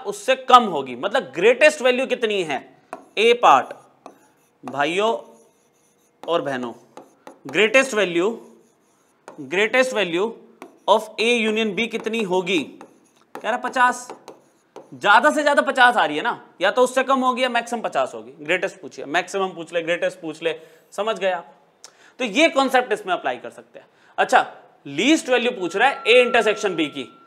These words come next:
अब लीस्ट वैल्यू पूछ रहा है A intersection B की, तो इसमें इंटरसेक्शन तो दिख ही नहीं रहा मुझे, लेकिन मैं इसी को यही से शुरू करूंगा। देखो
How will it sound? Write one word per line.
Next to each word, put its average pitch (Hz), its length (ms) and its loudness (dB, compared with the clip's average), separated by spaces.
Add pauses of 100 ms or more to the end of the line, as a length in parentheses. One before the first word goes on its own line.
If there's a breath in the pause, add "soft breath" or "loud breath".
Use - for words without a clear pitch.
(260 soft breath)
अब 202 140 4
लीस्ट 254 300 -2
वैल्यू 269 200 4
पूछ 226 220 -4
रहा 262 120 2
है - 80 -4
A 240 140 2
intersection 240 460 0
B 208 120 -4
की, 214 60 -6
तो 262 100 2
इसमें 247 260 0
इंटरसेक्शन 254 540 -2
तो 262 80 0
दिख 247 180 -4
ही 294 60 -2
नहीं 302 100 0
रहा 294 120 4
मुझे, 269 300 0 (640 soft breath)
लेकिन 247 260 2
मैं 285 140 -2
इसी 240 240 -6
को 285 140 2
यही 240 280 2
से 254 120 0
शुरू 202 220 0
करूंगा। 131 280 -4
देखो 170 260 -4